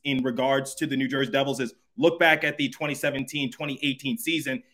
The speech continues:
in which they were first in the Metropolitan Division at around, uh, Christmas time. But then come towards the end of the year, they barely got into the wild card position. So I'm just like,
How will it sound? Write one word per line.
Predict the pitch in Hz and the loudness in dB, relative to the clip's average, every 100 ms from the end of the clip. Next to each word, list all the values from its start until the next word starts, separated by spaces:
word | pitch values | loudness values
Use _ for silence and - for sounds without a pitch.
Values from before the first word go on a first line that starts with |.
| _ | _
in | 147 | -4
which | 139 151 | 0 0
they | 160 | 2
were | 139 | 0
first | 123 180 170 147 - | 2 6 6 6 0
in | 147 | 0
the | 135 | 2
Metropolitan | 143 143 160 135 - 143 139 127 | 4 4 2 0 2 2 2 0
Division | 110 170 156 143 131 - _ _ _ - - - | 4 4 6 4 0 -4 _ _ _ -20 -8 2
at | 151 | 4
around, | 143 151 147 143 135 | 6 6 6 4 2
uh, | 139 131 123 113 _ | 2 2 2 -2 _
Christmas | - 180 170 160 | 0 0 2 -4
time. | - 117 95 90 _ _ _ | -4 -4 -6 -12 _ _ _
But | - 156 | -2 2
then | 165 156 143 | 4 4 2
come | 160 156 147 143 | 0 2 2 0
towards | 165 151 | 0 -2
the | 147 - | -2 -2
end | 170 208 196 | 2 4 4
of | 160 | 4
the | |
year, | 143 139 139 135 - - | 4 4 4 2 -2 -4
they | 151 | -2
barely | 143 131 156 160 160 156 139 | -2 0 4 4 2 0 0
got | 139 143 143 | 2 2 0
into | 143 143 | -4 -2
the | 131 | -2
wild | 123 131 135 | 2 2 0
card | 123 131 113 | 0 -4 -4
position. | 113 139 127 107 | -2 -2 -2 -4
So | 113 143 | -4 -2
I'm | 139 | 0
just | 151 147 | -2 -2
like, | 139 | -4